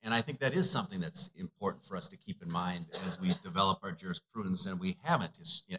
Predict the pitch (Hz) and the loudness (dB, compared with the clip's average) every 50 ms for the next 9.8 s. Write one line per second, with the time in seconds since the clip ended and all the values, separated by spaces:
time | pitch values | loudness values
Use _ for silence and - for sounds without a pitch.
0 | - - 87 85 92 92 95 - 90 87 85 87 82 - - 107 98 98 92 - | -4 0 0 2 2 2 0 0 -4 -8 -8 -8 -6 -4 -4 -4 -4 0 0 0
1 | - 90 69 69 71 - _ - 92 104 - _ _ _ _ _ _ _ _ _ | 0 0 -6 -14 -16 -16 _ -12 -12 -12 -12 _ _ _ _ _ _ _ _ _
2 | _ 92 95 92 87 82 80 85 - - 107 95 95 - - 113 - - 101 - | _ 2 6 6 6 4 2 4 4 4 4 4 0 -2 -6 -6 -6 -6 -10 -8
3 | - 95 90 80 - - - - 87 - _ _ _ _ _ _ _ _ _ _ | -2 -2 -2 -2 -2 -8 -14 -20 -20 -20 _ _ _ _ _ _ _ _ _ _
4 | _ _ _ _ _ - 110 107 - 135 120 104 - 107 98 - _ 104 101 90 | _ _ _ _ _ -4 -4 -2 -2 -6 -10 -10 -8 -8 -10 -8 _ -8 -6 -6
5 | 98 107 110 110 107 104 104 - 104 92 - - - 120 113 - 110 92 82 92 | -2 0 2 2 4 4 4 2 2 -2 -4 0 0 2 2 2 -2 -4 -2 -2
6 | 95 95 - - - - - - 90 85 92 95 92 92 87 82 82 90 90 92 | -2 -4 -2 -4 -4 -4 -4 -4 -2 0 0 2 2 0 -2 0 0 0 0 -2
7 | - 80 - - - - - _ _ _ - 95 92 87 90 85 - 87 - 82 | -6 -8 -12 -12 -12 -12 -12 _ _ _ -12 -10 -10 -8 -10 -10 -10 -12 -12 -10
8 | 78 - - _ _ 85 80 80 - - - 82 80 78 - - - - 80 80 | -10 -12 -14 _ _ -18 -18 -16 -16 -14 -10 -10 -10 -10 -10 -10 -10 -10 -10 -10
9 | 78 80 - - 87 82 82 82 - - 87 85 - - - | -10 -14 -14 -12 -10 -8 -8 -8 -8 -6 -6 -6 -6 -8 -18